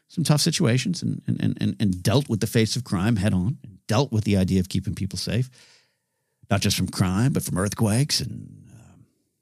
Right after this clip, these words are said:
any other natural disaster or medical emergencies. I've been around that stuff, been in that stuff, made or been involved with hundreds of arrests. I've always said this, your heart gets hardened,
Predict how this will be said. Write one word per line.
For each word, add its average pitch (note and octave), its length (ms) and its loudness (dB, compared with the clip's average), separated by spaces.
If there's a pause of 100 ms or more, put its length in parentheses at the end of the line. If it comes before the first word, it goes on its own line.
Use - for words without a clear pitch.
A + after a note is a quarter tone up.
(360)
any E2+ 160 -2
other E2+ 140 -2
natural F#2+ 360 -2
disaster B2+ 580 2
or C2 260 -4
medical A2 340 0
emergencies. B2+ 720 2 (840)
I've D3 100 2
been G2 320 6
around F#2 340 2
that - 160 -12
stuff, - 360 -4 (380)
been A#2+ 140 8
in F#2+ 140 4
that D2 160 -8
stuff, - 380 -6 (300)
made A#2 320 2 (680)
or A#2 120 4
been G#2+ 160 6
involved F#2+ 400 2
with F#2+ 220 0 (140)
hundreds F#2+ 500 4
of D2+ 140 -8
arrests. - 360 -6 (520)
I've B2+ 120 4
always C#3 160 6
said A#2 180 4
this, D#3 340 2
your A2+ 180 4
heart - 340 0
gets - 180 0
hardened, - 580 -6